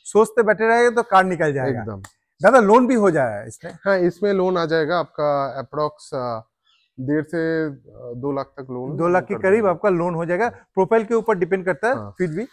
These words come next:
Speaker 1: आते हैं नेक्स्ट कार में। नेक्स्ट कार महिंद्रा का, देखिए बहुत ही बेहतरीन कंडीशन दादा।
Speaker 2: एकदम दादा, ये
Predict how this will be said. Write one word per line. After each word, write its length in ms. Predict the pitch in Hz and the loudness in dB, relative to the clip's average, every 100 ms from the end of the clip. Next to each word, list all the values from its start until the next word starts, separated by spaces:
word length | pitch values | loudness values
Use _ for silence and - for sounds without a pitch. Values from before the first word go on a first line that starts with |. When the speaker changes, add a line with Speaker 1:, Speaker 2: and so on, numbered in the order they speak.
| _ _ | _ _
Speaker 1:
आते 180 | 160 196 | 0 2
हैं 60 | 185 | 0
नेक्स्ट 300 | 175 - - | -2 -6 0
कार 180 | 127 | 2
में। 80 | 120 | 4
नेक्स्ट 220 | 269 - | 4 4
कार 200 | - 247 | 8 8
महिंद्रा 540 | 208 170 190 220 208 208 | 8 4 4 6 8 8
का, 340 | 202 196 - 143 | 8 6 4 2
देखिए 460 | 185 220 214 214 240 | 4 6 6 4 -4
बहुत 440 | 135 151 180 247 | -4 2 4 6
ही 60 | 269 | 4
बेहतरीन 680 | 160 165 185 202 277 269 220 | 4 6 6 6 4 4 6
कंडीशन 420 | 208 180 139 135 | 4 4 0 -4
दादा। 500 | 117 156 120 - _ | -2 -4 -4 -8 _
Speaker 2:
एकदम 360 | 156 156 156 139 | -6 -4 -4 -4
दादा, 320 | 127 139 160 | -6 -6 -2
ये 360 | 160 180 196 | 0 2 0